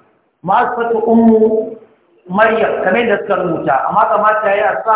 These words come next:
Ma'asafatu Ummi Maryam لتحفيظ القرآن، كما تزم لتحفيظ القرآن والدراسات الإسلامية، كما تزم الدراسات الإسلامية. Jushi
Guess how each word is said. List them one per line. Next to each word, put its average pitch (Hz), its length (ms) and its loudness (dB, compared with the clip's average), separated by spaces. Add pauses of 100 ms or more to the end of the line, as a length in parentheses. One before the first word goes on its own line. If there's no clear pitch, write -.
Ma'asafatu 220 800 -4
Ummi 269 560 2
Maryam 233 800 -2 (380)
لتحفيظ 254 840 0
القرآن، 240 640 0 (140)
كما 202 220 0
تزم 208 460 0
لتحفيظ 208 880 -4
القرآن 214 920 0 (640)
والدراسات 240 1080 2
الإسلامية، 196 1000 -2 (140)
كما 208 220 0
تزم 214 420 0 (100)
الدراسات 214 880 0
الإسلامية. 185 1300 -2 (500)
Jushi 233 640 0